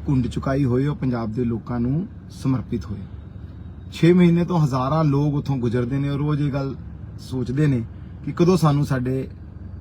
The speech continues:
ਹੀਰੋ ਦੇ ਦਰਸ਼ਨ ਹੋਣਗੇ। ਉਸੇ ਦਿਨ ਹੀ ਸ਼ਾਮ ਨੂੰ, ਵੀਰਵਾਰ ਨੂੰ, ਅਸੀਂ ਪ੍ਰੈਸ ਕਾਨਫਰੰਸ ਕਰਕੇ ਸਰਕਾਰ ਨੂੰ ਇਹ ਬੇਨਤੀ ਕੀਤੀ ਸੀ ਕਿ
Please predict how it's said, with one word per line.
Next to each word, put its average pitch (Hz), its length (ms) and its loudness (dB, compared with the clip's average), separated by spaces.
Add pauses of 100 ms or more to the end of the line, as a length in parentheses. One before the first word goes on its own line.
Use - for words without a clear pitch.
(180)
ਹੀਰੋ 123 180 4
ਦੇ 139 100 0
ਦਰਸ਼ਨ 123 340 -2
ਹੋਣਗੇ। 107 280 -4 (1300)
ਉਸੇ 165 200 4
ਦਿਨ 190 160 8
ਹੀ 196 80 8
ਸ਼ਾਮ 151 320 4
ਨੂੰ, 156 160 4
ਵੀਰਵਾਰ 139 400 2
ਨੂੰ, 147 220 2
ਅਸੀਂ 160 340 2 (760)
ਪ੍ਰੈਸ 175 200 4
ਕਾਨਫਰੰਸ 151 480 2
ਕਰਕੇ 180 380 -2
ਸਰਕਾਰ 131 400 -4
ਨੂੰ 147 140 2
ਇਹ 151 40 0
ਬੇਨਤੀ 120 360 0
ਕੀਤੀ 117 300 -4
ਸੀ 127 160 -6 (1160)
ਕਿ 196 160 6